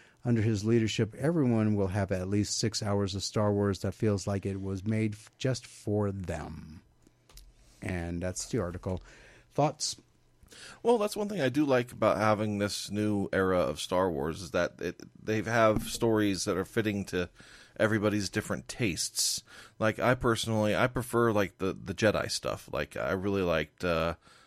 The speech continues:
Speaker 2: Rebels be-, from the Jaren and, uh, s-, with the Jaren sto-, storyline and Ezra.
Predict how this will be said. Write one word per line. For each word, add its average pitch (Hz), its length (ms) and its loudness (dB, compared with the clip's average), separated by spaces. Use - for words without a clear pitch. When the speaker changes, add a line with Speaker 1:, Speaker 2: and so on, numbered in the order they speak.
Speaker 2:
Rebels 98 540 2
be-, - 260 -4
from 87 260 -4
the 85 100 -4
Jaren 95 600 0
and, 87 220 -4
uh, 67 140 -6
s-, - 260 -12
with - 220 -10
the 80 80 -12
Jaren 87 460 -2
sto-, - 280 -6
storyline 87 540 -2
and 78 200 -4
Ezra. 98 460 0